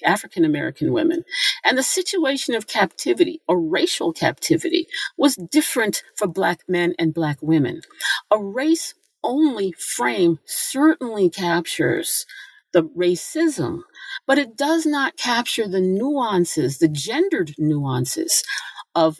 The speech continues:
that experience. Black women under captivity realized that they had a particular form of slavery that they could bring to a broader discussion about slavery.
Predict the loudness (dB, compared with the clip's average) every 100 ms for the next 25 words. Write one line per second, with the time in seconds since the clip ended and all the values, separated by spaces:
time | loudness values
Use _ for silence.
0 | -2 0 0 -2 -4 -2 0 0 2 2
1 | 0 -2 -4 -4 -8 -8 -10 -12 _ 0
2 | 0 -2 -4 0 0 2 0 -2 -4 -4
3 | -4 0 0 2 0 -2 0 0 2 0
4 | 0 0 0 0 -2 -2 -4 -2 0 0
5 | -2 -2 0 -2 -2 -4 -2 -4 0 0
6 | 0 -2 -2 0 0 -2 -6 -4 -2 0
7 | 0 2 0 -2 -10 -20 -8 -4 0 -2
8 | 0 0 0 2 2 2 -2 -2 -2 0
9 | 0 0 -2 -4 -6 0 0 0 -2 0
10 | -2 0 -4 -4 -8 -20 -20 -6 -4 -2
11 | -2 -2 -6 -12